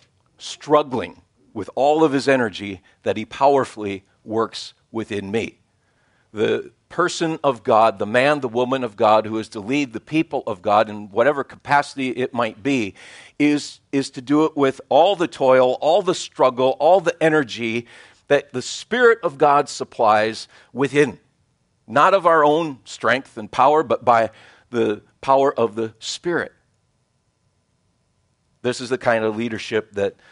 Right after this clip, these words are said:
the church needs. This is the kind of leadership that any people need, that any employer needs. Well, this is good, but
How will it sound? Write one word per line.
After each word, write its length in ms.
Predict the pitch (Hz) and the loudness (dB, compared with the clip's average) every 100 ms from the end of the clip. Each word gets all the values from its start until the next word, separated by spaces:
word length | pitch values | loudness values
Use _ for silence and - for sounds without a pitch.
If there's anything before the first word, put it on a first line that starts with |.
| _ - | _ -14
the 100 | 101 | -12
church 520 | - 165 151 - 107 | -2 -2 -2 -10 -12
needs. 320 | 95 95 113 | -12 -12 -14
This 160 | 117 110 | -16 -16
is 80 | |
the 80 | 110 | -18
kind 240 | - 117 110 | -6 -4 -2
of 100 | 104 | -6
leadership 460 | 104 101 110 - | -8 -8 -10 -10
that 100 | 107 135 | -10 -4
any 360 | 170 170 - _ _ _ | -2 -2 -6 _ _ _
people 420 | 117 110 98 87 _ | -12 -8 -10 -12 _
need, 320 | 104 101 113 | -10 -8 -2
that 160 | 110 127 | -2 0
any 320 | 127 127 - _ _ 120 | -4 -4 -8 _ _ -12
employer 560 | 113 - 156 143 85 _ 107 | -10 0 2 2 -2 _ -14
needs. 500 | 95 87 - - - _ _ _ _ _ _ _ _ _ _ _ | -12 -12 -16 -18 -18 _ _ _ _ _ _ _ _ _ _ _
Well, 200 | 135 139 | 2 2
this 260 | 135 160 147 | 2 -2 -2
is 120 | 117 | -8
good, 540 | 113 226 131 120 127 | 0 2 2 -2 -4
but 320 | 190 202 131 | 2 4 2